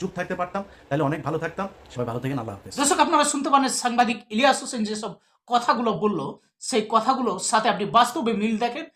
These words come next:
Speaker 2: হুবহু মিলে যাচ্ছে। বিডিআর হত্যাকাণ্ডের এ পর্যন্ত কোনো কমিশন গঠন করা হয়নি, অথচ এই আসিফ নজরুল বলেছিল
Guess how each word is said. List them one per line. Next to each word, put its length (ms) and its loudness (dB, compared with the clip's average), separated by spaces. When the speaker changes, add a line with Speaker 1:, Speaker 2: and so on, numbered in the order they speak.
Speaker 2:
হুবহু 280 2
মিলে 220 -2
যাচ্ছে। 320 -8
বিডিআর 340 6
হত্যাকাণ্ডের 560 4
এ 100 4
পর্যন্ত 380 2
কোনো 180 2
কমিশন 400 0
গঠন 280 2
করা 220 4
হয়নি, 320 2
অথচ 340 4
এই 260 6
আসিফ 340 4
নজরুল 280 0
বলেছিল 380 2